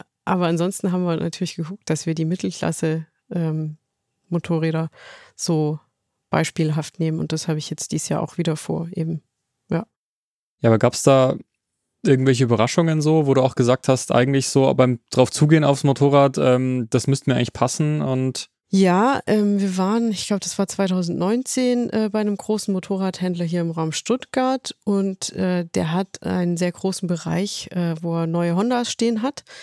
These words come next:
Speaker 1: Und da sind wir die ganzen C Bs, äh, Probe gesessen. Also auch meine, äh, beiden Kolleginnen, die Mona Pekarek, die ist noch mal ein Stückchen kleiner als ich und hat noch mal ein paar Zentimeter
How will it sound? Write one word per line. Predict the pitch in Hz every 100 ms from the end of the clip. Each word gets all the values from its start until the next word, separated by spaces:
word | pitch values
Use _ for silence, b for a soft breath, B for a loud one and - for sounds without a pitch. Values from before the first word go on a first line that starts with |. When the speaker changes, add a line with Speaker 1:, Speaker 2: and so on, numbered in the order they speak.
| B B B
Speaker 1:
Und | 190 175
da | 180
sind | 175 185
wir | 185
die | 180
ganzen | 170 175 - -
C | 190 185
Bs, | 165 185 - -
äh, | 175
Probe | 165 - 165 170
gesessen. | 156 160 156 - 151 151
Also | - 160 160
auch | 160 165
meine, | 160 156 156 175
äh, | 180 165 156
beiden | 170 160 160
Kolleginnen, | - 165 165 160 156
die | 160
Mona | 160 156
Pekarek, | - 208 214 190 190 - B B B -
die | -
ist | 170
noch | 185
mal | 170
ein | 170
Stückchen | 165 175 - 170
kleiner | - 175 190
als | 202 185 -
ich | 226 -
und | 170
hat | 175
noch | 175
mal | 170 170
ein | 165
paar | - 170 -
Zentimeter | 190 190 185 175 180 175